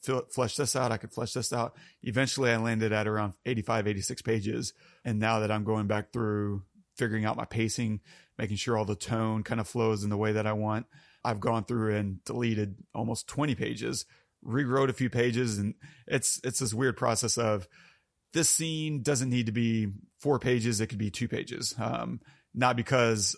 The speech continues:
I necessarily want it to be two pages, you know, as some kind of arbitrary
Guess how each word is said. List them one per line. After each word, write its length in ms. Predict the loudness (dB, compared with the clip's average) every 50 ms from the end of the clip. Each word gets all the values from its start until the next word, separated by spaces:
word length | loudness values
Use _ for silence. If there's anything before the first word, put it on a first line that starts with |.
| -4 _
I 200 | 2 2 4 4
necessarily 500 | 2 2 0 0 2 2 2 2 0 0
want 320 | 0 0 2 2 2 2
it 80 | 0 -2
to 80 | -4 -4
be 140 | -2 -2 -2
two 180 | -2 -4 -6
pages, 500 | -4 -4 -4 -4 -4 -4 -4 -4 -4 -4 -4
you 100 | -4 -4
know, 160 | -4 -2 -2
as 240 | -2 -2 -2 -2 -2 -2
some 180 | -2 -4 -4
kind 200 | -4 -6 -6 -6
of 100 | -6 -6 -4
arbitrary 640 | -2 -2 -2 -2 -2 -2 -2 0 0 0 0 -2 -4